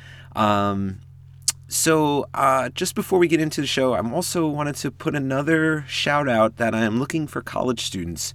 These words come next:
who wanna tell their stories, come on and have me interview them about, um,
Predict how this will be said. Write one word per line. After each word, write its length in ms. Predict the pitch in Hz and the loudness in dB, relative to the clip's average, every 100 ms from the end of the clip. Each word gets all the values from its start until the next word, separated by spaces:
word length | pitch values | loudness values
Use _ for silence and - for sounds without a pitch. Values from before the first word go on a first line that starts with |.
| - - | -14 -2
who 120 | 131 | 0
wanna 240 | 117 120 | 2 0
tell 260 | 110 127 120 | -2 -2 0
their 140 | 113 | 0
stories, 680 | - - 113 107 73 - - - | -2 -2 0 2 -2 -8 -14 -8
come 200 | 113 107 | -2 0
on 180 | 104 98 | 0 -2
and 120 | 90 | -6
have 140 | 104 | -6
me 100 | 98 | -6
interview 440 | - 98 87 90 82 | -6 -6 -4 -6 -6
them 280 | 82 82 - | -8 -10 -12
about, 460 | 67 82 80 78 - - - - - | -10 -6 -6 -6 -10 -20 -20 -20 -12
um, 400 | 87 85 82 80 | -8 -6 -8 -10